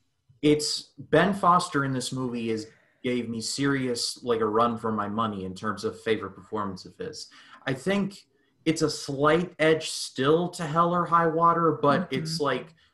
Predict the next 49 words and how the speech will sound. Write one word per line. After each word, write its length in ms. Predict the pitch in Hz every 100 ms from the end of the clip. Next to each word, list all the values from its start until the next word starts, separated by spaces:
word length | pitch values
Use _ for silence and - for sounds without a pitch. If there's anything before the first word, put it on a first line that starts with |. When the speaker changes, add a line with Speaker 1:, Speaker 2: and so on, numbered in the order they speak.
| _ _
Speaker 1:
one 360 | 113 139 156 151
A 240 | 143 139
and 180 | 127 127
one 280 | 123 117 110
B. 400 | 107 87 _ _ -
Like, 300 | 107 101 - -
Leave 260 | 117 139 143
No 160 | 135 123
Trace, 360 | - 113 110
he 160 | 117 110
is 100 | 107
excellent 480 | 110 - - 95 92
in 60 |
the 60 | 92
movie. 420 | 92 90 87 90 _ - -
The 80 | 170
whole 160 | 226 285
Speaker 2:
Yeah. 80 |
Speaker 1:
conceit 420 | 240 175 - 214 175
of 80 |
the 80 | 151
movie 480 | 143 143 127 123 101
is 220 | 127 117
that 360 | 131 123 117 - _ _ _ -
he's 260 | 196 196
clearly 440 | - 202 208 202 190
going 420 | 160 170 160 156
through 520 | 147 147 143 139 131 _
post-traumatic 800 | 143 143 - - 131 123 113
stress 400 | - 127 113 -
disorder, 560 | 95 - 98 85 92 -
but 220 | 131 135
he 180 | 151 151
also 460 | 156 156 - 156 139
is 100 | 131
trying 300 | - 135 127
to 80 | -
keep 320 | 131 120 110
that 240 | 123 120
at 220 | 110 - 147
bay 420 | 147 131 117 - - _
while 160 | 127 131
also 260 | 143 143
trying 420 | 139 - 135 131 131
to 80 |
provide 500 | 117 110 131 131 123
for 180 | - 120
his 140 | 107 -
daughter 600 | 143 139 123 113 104